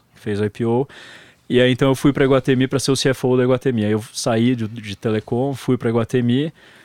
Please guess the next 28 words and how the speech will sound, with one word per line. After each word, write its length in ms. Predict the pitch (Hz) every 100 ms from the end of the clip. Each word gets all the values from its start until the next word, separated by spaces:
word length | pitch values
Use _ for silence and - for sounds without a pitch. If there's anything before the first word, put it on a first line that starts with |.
| _ -
estruturamos, 880 | - 139 - 127 123 127 120 107 107 _ _
fizemos 380 | - 117 117 113
um 80 |
I 40 | 117
P 200 | - 151
O, 240 | 135 151
fiquei 220 | - -
lá 360 | 117 120 113 107 101 185 117 143 139 71 -
quase 280 | - 117 104
dois 300 | 117 123 110
anos. 480 | 117 131 156 - - - - _ _
E 60 |
aí 60 | 123
depois 260 | 120 127 123
tive 180 | 127
que 100 | -
voltar 420 | 123 127 127 123 117
de 100 | 127
novo 380 | 120 123 120 _
por 120 | -
conta 240 | 127 123 120
dos 120 | 117
movimentos 400 | 120 113 117 113
de 120 | 123
consolidação 1000 | 120 117 - 120 117 117 - 123 123 110 101 _ _ _ _ _ _ -
na 180 | 147 139
Oi, 380 | 131 139 160 170
até 460 | 151 139 139 147